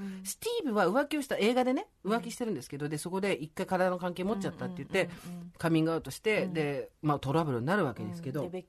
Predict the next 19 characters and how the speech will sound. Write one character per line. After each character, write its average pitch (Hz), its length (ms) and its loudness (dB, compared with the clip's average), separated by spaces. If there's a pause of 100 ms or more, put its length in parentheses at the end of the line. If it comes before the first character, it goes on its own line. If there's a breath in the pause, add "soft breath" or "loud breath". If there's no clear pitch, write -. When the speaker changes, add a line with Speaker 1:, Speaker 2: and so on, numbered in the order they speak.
Speaker 1:
居 170 40 -8
し - 60 -14
て 175 80 -16
ね。 240 260 -8
Speaker 2:
そ 147 260 -4
う。 185 40 -14
Speaker 1:
う 190 40 -8
ん。 - 20 -4
Speaker 2:
だ 202 100 -2
け 190 100 0
ど、 190 300 2 (1200 loud breath)
失 - 340 0 (160)
敗 415 200 4
は 415 100 6
誰 175 240 2
で 220 100 6
も 214 100 4
す 151 200 -2
る。 160 160 0